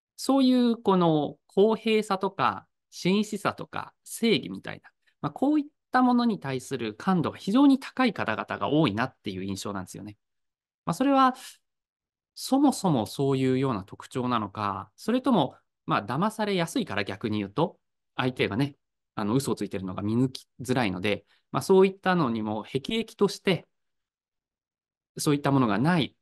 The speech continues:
ピュアな世界を望んでいるからこそ、自分も、あの、なんていうかな、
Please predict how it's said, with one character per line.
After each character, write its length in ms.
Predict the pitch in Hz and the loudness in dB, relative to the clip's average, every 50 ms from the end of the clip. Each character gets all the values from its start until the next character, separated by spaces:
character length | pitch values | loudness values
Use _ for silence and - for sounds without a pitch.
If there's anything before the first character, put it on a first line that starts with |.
| _ _ _ _ _ _ _ | _ _ _ _ _ _ _
ピ 140 | - - 277 | 0 4 4
ュ 60 | 262 | 6
ア 80 | 196 135 | 6 4
な 120 | 113 104 | 2 0
世 280 | - - - - 135 127 | -2 -6 -6 -4 -4 -2
界 240 | - 117 107 107 107 | 0 -2 -2 -2 -2
を 60 | 104 | -2
望 280 | 107 107 117 147 156 | -2 0 2 2 2
ん 40 | 165 | 2
で 80 | 170 175 | 2 2
い 40 | 175 | 2
る 100 | 190 190 | 0 0
か 100 | 180 156 | 0 -2
ら 100 | 156 - | -2 -2
こ 120 | 180 175 | -6 -4
そ、 280 | 165 208 180 120 98 - | -2 0 0 0 -2 -4
自 140 | 123 117 120 | -6 -6 -4
分 220 | 120 123 117 117 113 | -2 -2 0 0 0
も、 260 | 107 110 104 - - - | 0 -2 -4 -6 -8 -10
あ 120 | 117 107 | -10 -8
の、 420 | 104 104 98 98 95 95 - - _ _ _ | -6 -6 -6 -8 -8 -10 -12 -16 _ _ _
な 100 | - 107 | -18 -16
ん 20 | 113 | -14
て 80 | - 107 | -14 -14
い 20 | |
う 40 | - | -14
か 80 | - | -14
な、 180 | 101 - - | -16 -18 -20